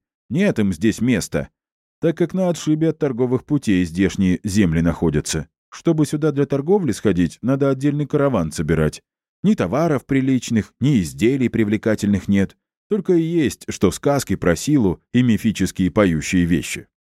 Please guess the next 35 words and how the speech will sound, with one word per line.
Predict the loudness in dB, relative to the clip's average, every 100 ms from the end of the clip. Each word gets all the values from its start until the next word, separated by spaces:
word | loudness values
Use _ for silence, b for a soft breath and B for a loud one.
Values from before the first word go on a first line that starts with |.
| _ _ _ _ _ -4
«А | -2
как | 2 0 0
же | -2
тогда | -2 -2 0 0 0
утверждение | -2 -2 0 0 -2 0 2
новгородцев, | 2 0 0 0 0 -4 -2
что | -2 0
ты | 0
за | 0
поющими | 0 0 0 0 0 2
вещами | 0 0 0 0
и | 0 0
зельями | 2 0 2 2
сюда | 0 0 -2
пришёл?» | -2 0 0 0 -6 _ _ _
усмехаясь, | -6 0 0 2 2 2
глядел | -2 0 2 2
на | 0
купца | -4 -6 -2 -2
один | 0 0
из | 0
викингов. | 0 0 0 0 -2 _ _ _ _ _ _
А | -4 -2
Сигурд | -2 0 0 -2
вскинулся | -10 -2 0 2 2 0
и | 0 -2
потянулся | -2 0 2 2 0
рукой | 0 0 -2
к | -2
кошелю | -4 0 0 2
на | 0
поясе, | 2 2 2 -2 -8 -8 -6
но | 0 2
над | 0 -2
площадью | 0 0 -2 -4 -4 -6